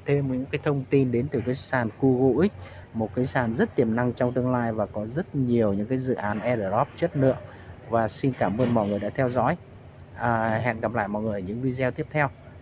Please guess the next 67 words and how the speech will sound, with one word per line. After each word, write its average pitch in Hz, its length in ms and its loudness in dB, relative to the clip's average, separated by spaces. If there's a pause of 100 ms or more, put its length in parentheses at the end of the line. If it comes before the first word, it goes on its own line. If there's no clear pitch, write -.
Thế 139 120 -6
còn 120 240 4
những 127 200 2
ai 147 320 2 (120)
đã 127 220 0
đăng 139 180 2
ký 131 200 -4
rồi 139 300 0
thì 113 80 -2
mọi 107 260 -4
người 110 300 -2
hãy 107 200 -4 (540)
nhanh 120 200 -2
chóng 117 360 0
quay 135 160 0
trở 113 200 -2
lại 101 240 -2
cái 110 60 -8
sàn 107 320 -2
Google 113 360 0
X - 100 -14
để 92 180 -2
khai 113 120 0
thác 143 260 -4
cho 127 120 -4
mình 110 180 -2
những 101 100 -8
cái 117 80 -6
đồng 107 200 -2
Bitdog 135 420 0
như 123 260 0
là 117 80 0
đồng 110 200 -2
Shippy 139 380 -4
nhé. 131 260 2 (520)
Thế 135 80 -4
còn 127 260 2
ai 131 200 0
chưa 139 220 2
đăng 131 160 0
ký 120 320 2 (180)
thì 113 180 2
mình 107 220 0
có 117 120 0
để 120 220 2
đường 104 240 2
link 123 240 4
ở 90 80 -4
dưới 98 180 0
phần 113 220 0
mô 110 200 2
tả. 95 280 -2 (640)
Thì 104 80 -2
mọi 101 200 0
người 104 180 -2
đăng 113 180 -2
ký 110 160 -2
theo 127 160 -2
đường 107 180 -4
link 117 180 0
của 95 80 -6
mình 95 200 -2
để 82 60 -8
ủng 78 240 -4
hộ 98 180 0
mình 101 200 -2
nhé. 135 120 2